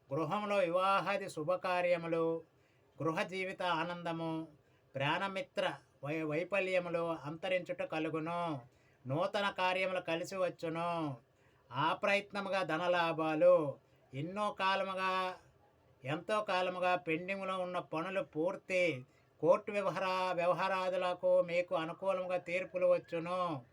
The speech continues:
భూ గృహాదులను వచ్చిన పేచీలు పరిష్కారమై ఆర్థిక బాధలు అంతరించును.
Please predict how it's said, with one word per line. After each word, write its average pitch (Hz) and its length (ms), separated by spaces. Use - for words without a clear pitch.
భూ 175 340
గృహాదులను 185 720
వచ్చిన 180 420
పేచీలు 175 500
పరిష్కారమై 180 1000
ఆర్థిక 202 480
బాధలు 185 380
అంతరించును. 175 1000